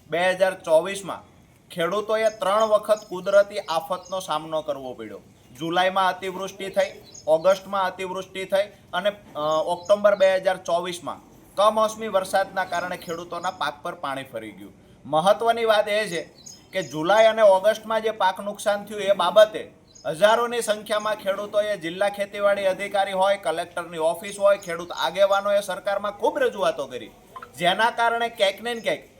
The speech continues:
ખેડૂતોની જે માંગણી અપેક્ષા હતી એ મુજબ તો વળતર ન મળ્યું,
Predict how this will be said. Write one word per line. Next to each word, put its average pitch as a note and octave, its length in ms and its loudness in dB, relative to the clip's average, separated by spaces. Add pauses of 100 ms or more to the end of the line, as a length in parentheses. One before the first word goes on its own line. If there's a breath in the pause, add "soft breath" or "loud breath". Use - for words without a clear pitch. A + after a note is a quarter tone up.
(180)
ખેડૂતોની B3 600 2
જે A#3+ 120 2
માંગણી A3 400 -2
અપેક્ષા G#3+ 560 2
હતી G#3+ 280 -2
એ G3 100 0
મુજબ G#3+ 400 -2
તો A#3 120 0
વળતર A3+ 360 2
ન C4 160 0
મળ્યું, D3+ 260 -4